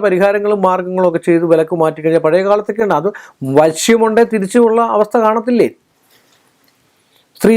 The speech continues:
വശ്യവും പുരുഷ വശ്യ-, വശ്യവും ഉണ്ടെങ്കിൽ മറ്റു കാര്യങ്ങൾക്ക് ഓരോ കാര്യങ്ങൾ കാണത്തില്ല. നിങ്ങൾ ആലോചിച്ച് നോക്കൂ. അപ്പോൾ ആ വശ്യത്തിന് പരിഹാരം ഉണ്ട്, ഇങ്ങനെയുള്ള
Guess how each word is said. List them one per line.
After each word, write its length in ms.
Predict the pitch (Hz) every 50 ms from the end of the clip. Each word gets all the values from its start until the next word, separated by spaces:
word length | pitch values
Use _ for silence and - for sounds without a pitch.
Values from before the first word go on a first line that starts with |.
| 226
വശ്യവും 280 | 220 214 214 220 226 214 202
പുരുഷ 220 | 208 190 185 - 214 208
വശ്യ-, 320 | 202 - - 220 214 202 190
വശ്യവും 260 | 190 180 - 208 208 202
ഉണ്ടെങ്കിൽ 240 | 190 202 202 208 208 196
മറ്റു 160 | 185 - - 220
കാര്യങ്ങൾക്ക് 420 | 214 214 214 214 214 220 208 214 233 214 202
ഓരോ 140 | 208 214 220 214
കാര്യങ്ങൾ 280 | 214 214 214 214 220 226 220
കാണത്തില്ല. 340 | 220 214 220 214 - 202 202 196
നിങ്ങൾ 160 | 185 190 190 170
ആലോചിച്ച് 280 | 165 196 214 208 - 240 226
നോക്കൂ. 200 | 214 226 320 294 - _ _ _ _ _ _ _ _ _ _ _ _ _ _ _ _ _ _ _ _ _ _ _ _ _ _ _ _ _ _ _ _ _ _ _ _ _ _ _ _ _ _ _ _ _ _ _ _ _ _ _ _ _ _ - -
അപ്പോൾ 120 | - 185 180 175
ആ 20 | 180 165
വശ്യത്തിന് 380 | 156 147 - - 240 262 330 339 311
പരിഹാരം 320 | 277 254 247 240 233 226 214
ഉണ്ട്, 120 | 208 202 214 202
ഇങ്ങനെയുള്ള 300 | 196 208 214 214 208